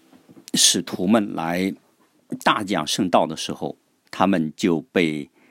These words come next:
大祭司和撒都该教门的人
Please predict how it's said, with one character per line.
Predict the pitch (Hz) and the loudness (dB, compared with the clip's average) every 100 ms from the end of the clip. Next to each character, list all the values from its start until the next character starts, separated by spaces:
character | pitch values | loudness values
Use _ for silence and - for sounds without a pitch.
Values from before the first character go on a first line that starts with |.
| _ | _
大 | 107 | 0
祭 | 85 95 | 2 -2
司 | - - 104 - _ _ _ _ _ _ _ _ _ | -4 -2 -2 -2 _ _ _ _ _ _ _ _ _
和 | - 90 | -4 -2
撒 | 87 113 | 2 2
都 | 95 | 2
该 | 95 107 | 0 0
教 | 107 107 | 2 2
门 | 80 78 | 2 -2
的 | 85 | -2
人 | 78 71 82 95 | -2 -2 -2 -2